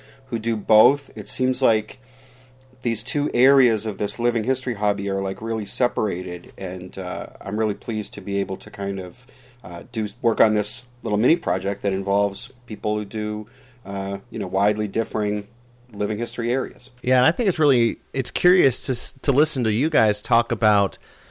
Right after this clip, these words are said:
Speaker 2: certain elements of modern or mostly modern reenacting that you can't really wrap your head around in a, say, like, early medieval or classical context, because especially when it comes to, like, uniformity and things.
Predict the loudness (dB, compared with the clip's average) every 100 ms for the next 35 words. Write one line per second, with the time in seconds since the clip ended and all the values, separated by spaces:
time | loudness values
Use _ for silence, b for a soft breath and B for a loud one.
0 | b b b -2 2 4 6 4 4 0
1 | 0 2 2 0 -6 -6 0 4 6 6
2 | 4 2 -4 -8 -6 2 4 4 0 _
3 | _ -8 4 6 6 4 2 2 2 2
4 | 0 0 -2 0 -2 -2 -4 -2 -2 -2
5 | -6 -6 -2 -2 0 2 4 2 0 -6
6 | _ _ _ 2 4 4 0 0 0 2
7 | 2 2 0 -4 -4 -2 -2 0 -2 -4
8 | -6 -4 0 0 0 -2 -2 -6 -4 0
9 | 2 2 0 0 -2 -2 0 0 -2 0
10 | 0 0 -2 -8 -8 B B B B B
11 | 0 2 4 2 0 -2 -6 -2 0 2
12 | 0 -4 0 0 2 0 0 -2 -4 -4
13 | -4 -4 -2 -2 -2 -2 0 0 0 -4
14 | -2 -4 -4 -8